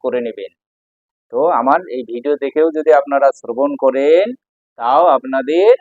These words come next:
কি হবে, মানে এই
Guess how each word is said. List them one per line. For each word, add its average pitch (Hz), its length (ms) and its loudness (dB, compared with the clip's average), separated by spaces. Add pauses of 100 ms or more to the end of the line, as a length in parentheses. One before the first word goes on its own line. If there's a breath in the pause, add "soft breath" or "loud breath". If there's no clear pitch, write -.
(300)
কি 123 80 -16
হবে, 139 400 2 (1160)
মানে 143 540 0 (320)
এই 113 500 -2